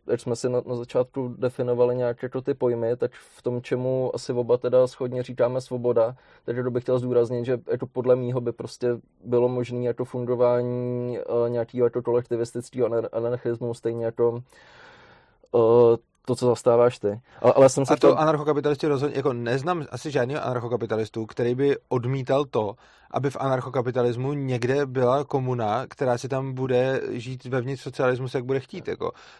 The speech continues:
Speaker 2: To i, samozřejmě by, jako, odmítali, pokud by tam třeba násilím drželi lidi nebo ně-,
Speaker 1: Jo.
Speaker 2: něco takového, ale pokud to tam bude dobrovolně, tak
Speaker 1: A
Speaker 2: proti
Speaker 1: třeba
Speaker 2: tomu nikdo
Speaker 1: vznikání
Speaker 2: ne-
Speaker 1: odborů?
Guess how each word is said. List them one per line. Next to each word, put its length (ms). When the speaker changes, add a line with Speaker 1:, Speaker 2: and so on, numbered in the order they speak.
Speaker 2:
To 140
i, 160
samozřejmě 400
by, 220
jako, 300
odmítali, 460
pokud 200
by 80
tam 120
třeba 160
násilím 340
drželi 280
lidi 260
nebo 220
ně-, 140
Speaker 1:
Jo. 80
Speaker 2:
něco 200
takového, 380
ale 80
pokud 240
to 80
tam 140
bude 160
dobrovolně, 480
tak 120
Speaker 1:
A 40
Speaker 2:
proti 160
Speaker 1:
třeba 100
Speaker 2:
tomu 60
nikdo 20
Speaker 1:
vznikání 260
Speaker 2:
ne- 60
Speaker 1:
odborů? 460